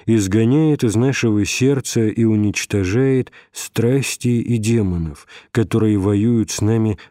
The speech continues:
посредством наших страстей. Таким образом, человеку, чтобы освободиться от страстей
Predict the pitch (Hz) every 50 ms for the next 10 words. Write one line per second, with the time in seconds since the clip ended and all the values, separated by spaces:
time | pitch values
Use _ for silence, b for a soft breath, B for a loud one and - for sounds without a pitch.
0 | B - 117 104 - - - 104 107 110 - - - - 104 101 98 95 95 101
1 | 95 - - 101 87 - - - - 101 95 85 - - - 85 78 69 - _
2 | _ _ _ _ _ _ _ _ _ _ _ _ _ _ _ _ _ _ _ _
3 | _ _ _ _ _ _ - - 117 107 - - 120 123 143 165 165 139 147 139
4 | 127 113 117 123 120 117 107 - - - 104 101 101 104 104 123 139 143 135 -
5 | 104 92 - - - 117 110 95 101 104 101 95 - - 104 98 95 90 101 98
6 | 90 98 104 101 - - - 101 95 92 85 - - - - 98 98 92 - -
7 | - - 127 127 120 92 -